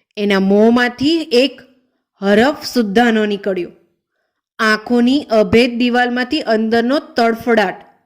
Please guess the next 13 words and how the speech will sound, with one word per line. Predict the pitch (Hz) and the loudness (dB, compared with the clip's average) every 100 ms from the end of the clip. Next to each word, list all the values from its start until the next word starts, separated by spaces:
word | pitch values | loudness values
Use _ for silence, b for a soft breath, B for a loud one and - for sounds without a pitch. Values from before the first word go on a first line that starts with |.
| _ _ _ _ - | _ _ _ _ -2
બહાર | 190 214 220 254 302 | 2 2 2 0 -2
છલકાયો | - 254 262 269 302 285 247 | -2 0 0 -2 0 0 0
જ | 208 | -2
નહીં. | 202 180 170 _ _ _ _ _ _ _ _ _ _ _ _ - | -4 -6 -14 _ _ _ _ _ _ _ _ _ _ _ _ -8
એ | 247 | -4
તો | 320 | -2
પ્રાણવાયુ | 311 - 233 220 233 233 226 233 | -2 -4 -4 -2 -2 0 0 0
માફક | 214 190 - 185 - _ _ _ _ _ _ - - | -2 -4 -6 -14 -16 _ _ _ _ _ _ -18 -6
શ્વાસમાં | 214 208 220 220 254 294 - 233 | -2 -2 -4 -4 -2 -2 -2 -2
એકરૂપ | 262 269 269 277 | -2 -2 -4 -4
થઈ | _ 262 240 | _ -2 0
ગયો | 214 214 202 190 | 2 2 2 -2
હતો. | 185 | -8